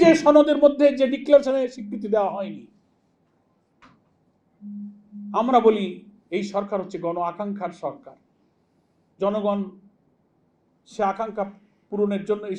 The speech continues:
সরকারকে আমরাই এনেছি, উনি ইচ্ছা করে আসেননি, এটার জন্য আমরা ওনাকে থ্যাঙ্কস জানিয়েছি। কিন্তু আপনার তো উচিত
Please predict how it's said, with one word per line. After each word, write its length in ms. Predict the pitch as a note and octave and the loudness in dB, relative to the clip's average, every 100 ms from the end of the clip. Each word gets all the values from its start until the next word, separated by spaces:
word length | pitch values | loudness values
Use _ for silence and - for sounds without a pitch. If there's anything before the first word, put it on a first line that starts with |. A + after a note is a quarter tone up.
| G3+ | -6
সরকারকে 360 | F3+ G3+ G3 F#3+ | -4 -6 -4 -8
আমরাই 220 | F3 A3 A#3+ G3 | -4 -6 -6 -12
এনেছি, 300 | F3 F#3+ - _ _ _ _ - | -12 -12 -18 _ _ _ _ -14
উনি 100 | G#3 | -14
ইচ্ছা 200 | G3+ A#3 A#3 | -10 -10 -6
করে 120 | A3+ F3 | -4 -4
আসেননি, 300 | - G#3+ - D#3+ | -8 -16 -14 -12
এটার 160 | G#3 G#3 | -10 -8
জন্য 120 | G#3+ | -8
আমরা 180 | G#3+ A3 | -8 -8
ওনাকে 180 | A3 G#3 | -12 -10
থ্যাঙ্কস 240 | A#3+ C#4+ - G3+ | -4 -4 -2 -6
জানিয়েছি। 380 | D#3 - _ _ _ _ _ _ _ _ _ _ | -6 -14 _ _ _ _ _ _ _ _ _ _
কিন্তু 160 | G#3 G#3 F#3 | -8 -4 -4
আপনার 200 | - B3 A#3+ | -4 -4 -4
তো 40 | G3+ | -6
উচিত 160 | D4 | -6